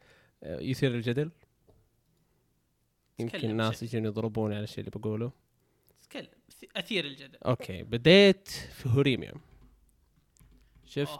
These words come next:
Speaker 2: أوها.
Speaker 1: أول حلقة. لا، خليني أعدل. شفت نص أول حلقة.
Speaker 2: حتى ما
Speaker 1: وقفلت.
Speaker 2: ليه؟
Speaker 1: أول مرة في حياتي أسويها.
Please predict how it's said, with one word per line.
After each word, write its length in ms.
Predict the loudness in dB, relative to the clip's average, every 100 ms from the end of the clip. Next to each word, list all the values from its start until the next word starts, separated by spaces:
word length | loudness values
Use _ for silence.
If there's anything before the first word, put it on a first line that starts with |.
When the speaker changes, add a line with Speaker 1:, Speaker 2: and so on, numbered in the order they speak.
| -6
Speaker 2:
أوها. 260 | -6 -6 0
Speaker 1:
أول 480 | 2 4 2 2 2
حلقة. 440 | -4 -6 -8 -20 -20 -20 -20 -20 -20 -16 -2
لا، 360 | 4 4 4 -4
خليني 400 | -6 -2 0 2
أعدل. 380 | 0 -2 -8 -18 -20 _
شفت 360 | -6 -4 -4 2
نص 340 | 6 6 4 0
أول 360 | 4 6 6 4
حلقة. 420 | -2 -8 -10 -20 -20 _ _ -18
Speaker 2:
حتى 320 | -4 -2 0
ما 60 |
Speaker 1:
وقفلت. 420 | -2 -4 -6 -12 -20 -20 -18 -6
Speaker 2:
ليه؟ 460 | -2 0 0 -2 -4 -18 -20 -20 -20 -20 -2 4
Speaker 1:
أول 220 | 8 8
مرة 160 | 6
في 120 | 4 -2
حياتي 280 | -4 -2
أسويها. 480 | -6 -6 -8 -8 -14